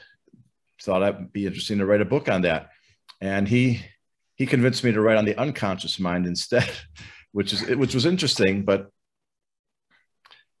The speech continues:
he, he, I think he, he was, uh, he was correct, and that was a good suggestion. Uh, uh, we don't have a, a real handle on what consciousness is, but we have a good handle on the unconscious mind, and all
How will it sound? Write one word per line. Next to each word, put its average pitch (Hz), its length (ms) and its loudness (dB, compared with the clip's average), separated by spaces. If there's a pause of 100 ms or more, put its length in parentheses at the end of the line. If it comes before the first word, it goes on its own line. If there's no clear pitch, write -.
he, 123 400 -6 (200)
he, - 80 -20 (640)
I 123 120 2
think 120 220 -2
he, 110 260 0
he 107 100 0
was, 95 340 -4 (100)
uh, 82 280 -2
he 98 140 -2
was 78 160 -6
correct, - 500 -2 (180)
and 87 160 -10
that 92 100 0
was 90 120 -4
a 90 100 -8 (360)
good 104 180 -6
suggestion. 98 600 -2
Uh, 76 160 -8 (160)
uh, 85 140 -8 (640)
we 120 80 -2
don't 120 180 2
have 110 200 2
a, 92 120 -2 (200)
a - 140 -12
real 98 280 -2
handle 98 400 -2
on 78 160 -4
what 85 180 -4
consciousness 82 640 -8
is, 85 220 -2
but 82 140 -8
we 85 100 -4
have 85 120 -4
a 80 40 -8
good 101 200 -6
handle 87 300 -4
on 80 100 -4
the 78 120 -8
unconscious 87 640 -6
mind, 76 280 -6
and 76 200 -10
all 82 280 -10